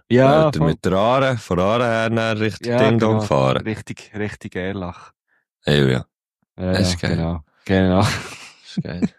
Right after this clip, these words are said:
Speaker 1: <laughs> Nein, und dann ist das nicht gegangen. Und dann habe ich gefunden, ja, easy, jetzt schreibst du dem Schenk, oder? Und dann habe ich ja eigentlich gemeint, ah nein, der Schenk kann nicht.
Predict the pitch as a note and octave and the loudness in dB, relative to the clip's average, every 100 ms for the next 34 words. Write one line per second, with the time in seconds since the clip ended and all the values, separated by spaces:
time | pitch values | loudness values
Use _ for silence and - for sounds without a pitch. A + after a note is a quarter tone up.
0 | _ G3 - - - A#3+ B3+ A#3+ A3+ G#3 | _ -4 -4 -20 -2 4 4 4 0 -6
1 | G3 C#3+ G3+ A#3 A3 G#3+ G3+ F#3+ G3 A3 | 0 4 6 6 4 4 2 -2 -2 -4
2 | - A3 G#3 D3 A2+ G2+ A2+ C3 C#3+ C#3 | 0 2 2 2 0 0 0 2 2 0
3 | - B2+ B2+ C#3 - C#3+ C3 B2 A#2+ A2+ | -2 0 0 -2 -4 -6 -2 2 4 4
4 | G#2+ C#3 G#3+ - E3+ G#2+ - - A#2 - | 4 0 -4 -4 -4 -4 -6 -6 -6 -6
5 | A#2+ C3 D3+ G3 - - C#3+ F3 E3+ - | -4 0 0 0 -6 -2 0 0 -2 -6
6 | - - - A2+ B2 D3 A2 G2+ A#2+ C3+ | -12 -16 -6 0 2 2 2 0 0 0
7 | B2+ G#2+ G#2 A2+ - G2 F#2+ G#2+ A#2 - | 0 2 2 -2 -6 -8 -6 -6 -10 -18
8 | - _ _ _ - G#2 G#2 G2 G2+ - | -20 _ _ _ -4 -2 0 0 -2 -4
9 | - F2+ F2+ F#2 F#2+ F2+ F#2 F#2 F2 | -6 -2 -2 -4 -4 -2 0 -2 -2